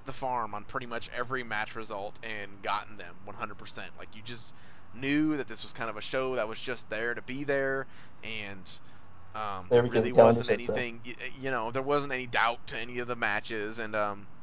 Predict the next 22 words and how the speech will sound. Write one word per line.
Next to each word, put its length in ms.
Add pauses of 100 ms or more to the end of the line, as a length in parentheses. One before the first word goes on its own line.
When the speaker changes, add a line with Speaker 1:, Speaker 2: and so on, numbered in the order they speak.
(320)
Speaker 2:
Mm-hmm. 180 (260)
But 80
it 40
was 80
Speaker 1:
so 40
Speaker 2:
still 140
entertaining. 440 (340)
Speaker 1:
it 60
was 120
an 60
Speaker 2:
With 80
Speaker 1:
entertaining 340
show, 300
but 260 (360)
it 60
wasn't 300
Speaker 2:
That 80
makes 80
Speaker 1:
that 40
Speaker 2:
it 20
Speaker 1:
sense 220
of 60